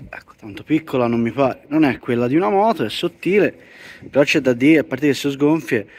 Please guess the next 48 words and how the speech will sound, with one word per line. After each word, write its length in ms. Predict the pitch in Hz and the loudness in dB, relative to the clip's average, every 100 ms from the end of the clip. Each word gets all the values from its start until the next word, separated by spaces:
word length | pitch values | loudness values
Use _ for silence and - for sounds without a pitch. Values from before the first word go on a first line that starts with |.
| - - - | -20 -20 -12
ma 200 | 117 110 | -8 -8
che 680 | - 127 120 117 113 113 113 | -6 -2 2 2 2 0 0
le 120 | 110 120 | 0 0
biciclette 420 | 120 123 127 135 | -2 0 0 0
da 100 | 120 | 0
corsa 460 | - 185 165 123 | 4 4 4 -4
non 140 | 104 131 | -2 2
montano 340 | 147 120 117 | 2 2 0
le 80 | 117 | 0
ruote 220 | 110 107 | 0 -4
fatte, 380 | 104 107 - 131 | -6 -8 -6 -8
eh. 460 | 127 - _ - - | -8 -10 _ -20 -14
Test 300 | 185 - 185 | -12 -12 -10
numero 340 | 190 190 190 | -8 -4 -4
uno, 360 | 185 185 185 - - | -4 -6 -10 -16 -20
qui 160 | 196 | -14
ho 240 | 196 196 - - - _ - 196 | -10 -10 -10 -18 -20 _ -20 -12
venti 360 | 202 208 - | -10 -10 -12
chili 300 | 180 196 196 | -14 -10 -8
circa 400 | 185 202 190 190 | -6 -6 -6 -4
di 80 | 180 | -4
batteria, 680 | 175 170 - 180 233 240 220 _ _ _ | -4 -8 -10 -6 -2 -2 -4 _ _ _
che 100 | - | -20
è 40 | 147 | -20
quella 300 | 165 156 151 | -12 -10 -10
poi 160 | 147 | -12
del 100 | 139 | -14
risciò, 420 | 139 156 - 214 | -14 -16 -10 -10
che 320 | - - - - | -10 -14 -20 -20
ci 200 | - 143 | -20 -18
metto 280 | 143 - | -18 -18
sopra, 540 | 156 202 214 214 226 - | -18 -10 -10 -8 -10 -10
e 140 | 147 - | -20 -20
come 180 | 151 151 | -20 -14
vedete 460 | 156 170 156 165 - | -8 -8 -8 -14 -16
manco 320 | 147 160 151 | -16 -16 -12
la 100 | 151 | -14
sente. 460 | - 131 120 - - _ _ _ _ _ _ | -12 -18 -20 -20 -20 _ _ _ _ _ _
Ora 140 | 143 143 | -14 -12
la 80 | 147 | -12
scarico 380 | - 185 165 | -10 -8 -6
perché 180 | 147 143 | -8 -8
tanto 240 | 160 165 147 | -12 -12 -14
ci 80 | |
sono 200 | - 151 | -18 -12
io 100 | 151 | -10
che 100 | 147 | -10
sono 400 | 135 - 147 139 | -14 -14 -12 -12